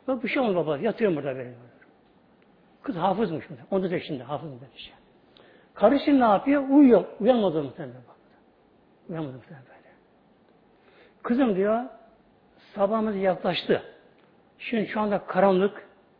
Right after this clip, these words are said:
Ben yalnız sana burada yardım edemem diyor. Ben gideyim namazımı kılayım diye geleyim inşallah diyor. Sen korkuyor musun? Korkma sakın diyor. Korkma baba diyor. Ben korkuyorum böyle diyor. Kızım sen diyor, teyemmüm yap, namazı kıl yat diyor burada diyor.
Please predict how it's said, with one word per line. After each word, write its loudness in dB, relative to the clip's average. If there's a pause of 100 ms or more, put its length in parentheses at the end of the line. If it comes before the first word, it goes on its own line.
(240)
Ben 4
yalnız 0
sana -4
burada -2
yardım 2
edemem 2
diyor. 0 (560)
Ben 4
gideyim 0
namazımı -2
kılayım 2
diye 2
geleyim 2
inşallah -2
diyor. -2 (440)
Sen -4
korkuyor 4
musun? 4
Korkma 2
sakın 2
diyor. 2 (380)
Korkma -4
baba -4
diyor. -4 (200)
Ben -4
korkuyorum -4
böyle -14
diyor. -20 (800)
Kızım 0
sen 0
diyor, 2 (420)
teyemmüm 4
yap, 0
namazı -2
kıl -2
yat 4
diyor 0
burada 0
diyor. -2